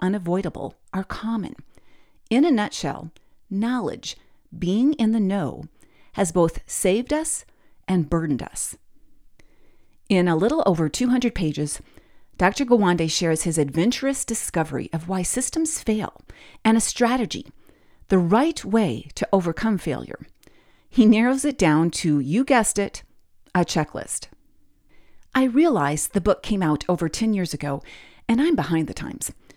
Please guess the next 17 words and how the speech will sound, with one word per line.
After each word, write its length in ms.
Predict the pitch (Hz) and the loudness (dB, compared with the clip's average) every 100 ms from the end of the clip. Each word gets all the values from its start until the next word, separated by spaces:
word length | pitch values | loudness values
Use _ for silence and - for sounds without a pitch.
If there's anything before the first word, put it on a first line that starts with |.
| _ _ - - | _ _ -10 -4
But 100 | 226 | -2
the 60 | |
content 640 | 240 233 262 262 269 247 - - | -2 0 0 0 -2 -4 -8 -8
is 180 | 156 | -6
timeless. 580 | - 160 151 147 - - - - - - | -4 0 0 -2 -6 -10 -12 -20 -20 -8
This 200 | 196 180 | -4 -4
topic 480 | - - 160 262 262 | -4 -2 -2 -2 -4
deserves 440 | 196 170 165 156 - | -6 -2 0 0 -2
our 220 | 165 156 | -2 0
attention 420 | 135 - 170 165 156 | -2 0 -2 -2 -4
because 300 | 170 160 - | -2 -4 -2
I 160 | 220 | -4
bet 300 | 262 269 - | -2 -2 -2
you, 260 | 180 143 143 - - - - | -2 -2 -4 -12 -20 -20 0
just 240 | 247 302 | 0 2
like 180 | 440 - | 0 4
me, 380 | 262 143 139 | 4 4 -2